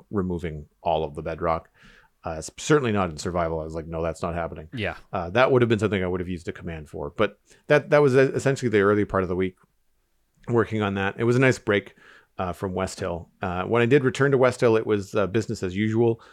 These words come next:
Speaker 1: I was just working on putting the external textures on the keep. And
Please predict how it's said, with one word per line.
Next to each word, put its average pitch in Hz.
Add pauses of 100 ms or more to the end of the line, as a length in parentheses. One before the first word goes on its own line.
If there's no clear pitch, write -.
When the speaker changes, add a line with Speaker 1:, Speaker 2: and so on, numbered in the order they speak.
(240)
Speaker 1:
I 101
was 98
just -
working 95
on 90
putting 98
the 90
external 92
textures -
on 85
the -
keep. - (680)
And 95